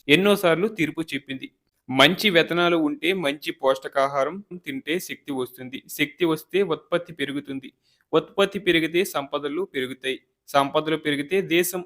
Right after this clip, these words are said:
అభివృద్ధి అవుతుంది, దేశం అభివృద్ధి అయితే ప్రపంచంలో దేశానికి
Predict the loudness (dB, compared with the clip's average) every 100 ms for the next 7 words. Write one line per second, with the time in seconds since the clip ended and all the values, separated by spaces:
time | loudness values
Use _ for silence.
0 | 0 2 0 0 0 0 -2 -12 -14 _
1 | _ _ 0 4 4 4 -2 0 0 2
2 | 0 2 0 2 0 0 -2 -2 -4 -6
3 | -4 -4 -2 -4 -4 -8 -8